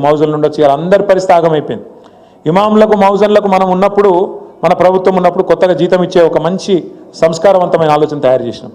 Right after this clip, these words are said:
గుళ్ళల్లో ఎట్లయితే పూజారులకు ఇస్తున్నామో మన ప్రభుత్వ ఖజానా నుంచి, అట్లాగే మనం ఎందుకు ఇయ్యొద్దు అని చెప్పి ఆలోచన చేసి ఇచ్చినాం.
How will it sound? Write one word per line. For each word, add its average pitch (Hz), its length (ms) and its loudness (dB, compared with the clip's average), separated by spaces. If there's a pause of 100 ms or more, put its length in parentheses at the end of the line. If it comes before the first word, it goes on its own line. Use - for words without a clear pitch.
(500)
గుళ్ళల్లో 214 340 4
ఎట్లయితే 202 360 2 (460)
పూజారులకు 208 480 2
ఇస్తున్నామో 175 380 0 (360)
మన 151 80 2 (140)
ప్రభుత్వ 165 320 0 (100)
ఖజానా 175 360 2
నుంచి, 160 200 -8 (460)
అట్లాగే 214 320 2 (520)
మనం 180 200 0
ఎందుకు 190 200 -2
ఇయ్యొద్దు 185 300 2
అని 165 100 -6
చెప్పి 160 240 0
ఆలోచన 156 320 -2
చేసి 131 180 -6
ఇచ్చినాం. 120 220 -18